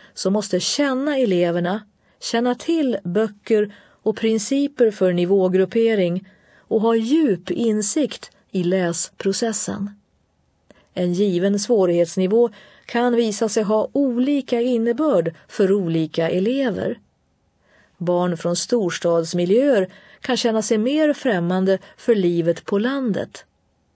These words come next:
Barn från inlandet har inte alltid samma detaljerade föreställningar om havsmiljöer som västkustbarnen, et cetera.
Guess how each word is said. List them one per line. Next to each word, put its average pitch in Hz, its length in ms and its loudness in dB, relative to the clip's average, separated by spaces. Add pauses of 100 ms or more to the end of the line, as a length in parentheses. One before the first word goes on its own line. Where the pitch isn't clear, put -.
(160)
Barn 170 380 0
från 185 180 0
inlandet 202 720 0 (380)
har 254 120 2
inte 233 240 2
alltid 185 340 2
samma 180 380 0 (220)
detaljerade 233 920 0
föreställningar 175 1120 0
om 185 300 -2
havsmiljöer 214 1080 0 (340)
som 185 280 -2
västkustbarnen, 208 1200 -2 (480)
et 277 160 -4
cetera. - 520 -10